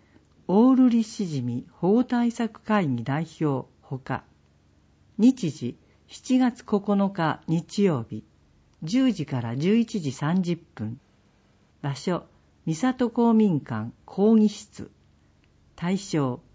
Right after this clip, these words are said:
小学校三年生以上と保護者。費用無料。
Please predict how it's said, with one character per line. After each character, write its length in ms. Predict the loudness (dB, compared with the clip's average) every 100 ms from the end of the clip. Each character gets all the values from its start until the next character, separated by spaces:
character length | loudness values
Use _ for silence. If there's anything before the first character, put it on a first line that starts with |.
| _ _ _ _ _
小 320 | 0 2 4
学 260 | 4 0 -2
校 200 | -2 -2
三 300 | 0 4 4
年 200 | 4 2
生 300 | 2 4 4
以 100 | 2
上 280 | 0 -2 -4
と 280 | -6 -8 -10
保 160 | _ -4
護 160 | -2 -2
者。 280 | -6 -14 -16 _ _ _ _ _ _ _ 0
費 160 | 4
用 280 | 4 2 -6 -16 _ -4
無 140 | 0
料。 400 | 2 0 -2 -6